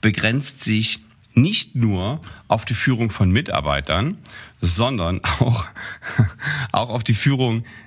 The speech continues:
ihrer Patienten. Und zwar gibt es zwei Situationen, die in Zahnarztpraxen immer wieder vorkommen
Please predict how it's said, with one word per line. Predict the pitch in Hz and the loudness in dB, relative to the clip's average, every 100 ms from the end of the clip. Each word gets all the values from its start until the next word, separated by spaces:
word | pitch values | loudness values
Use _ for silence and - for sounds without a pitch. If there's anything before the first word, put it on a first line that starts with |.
| _ | _
ihrer | - 123 107 104 104 - _ - | 2 4 4 0 -2 -8 _ 0
Patienten. | - 110 - 76 69 67 | 0 2 0 -2 -2 -2
Und | - 90 | 0 0
zwar | 113 117 170 214 - - - - | 2 0 -2 -8 -16 -20 -6 -2
gibt | 131 - | 0 2
es | 113 - - - - - - - | 0 0 -4 -12 -20 -20 -10 0
zwei | - - 101 131 202 | 2 2 0 0 0
Situationen, | 175 170 156 127 - - 123 135 151 90 98 131 226 - - _ _ - - - - - - - | 0 0 0 0 0 0 0 -2 0 0 2 0 -2 -8 -20 _ _ -20 -20 -18 -14 -14 -14 -4
die | 104 110 135 147 156 165 - - | 2 4 4 2 0 -4 -8 0
in | 120 110 | 0 2
Zahnarztpraxen | - - 135 185 - 147 - - 143 131 - 151 135 135 - - _ | 2 2 2 0 -2 -2 -2 0 0 0 0 0 0 -4 -10 -20 _
immer | 139 160 175 147 | 0 2 0 0
wieder | 135 131 127 | 0 0 -2
vorkommen | - 139 123 - - 80 95 165 | -2 0 0 0 0 2 0 0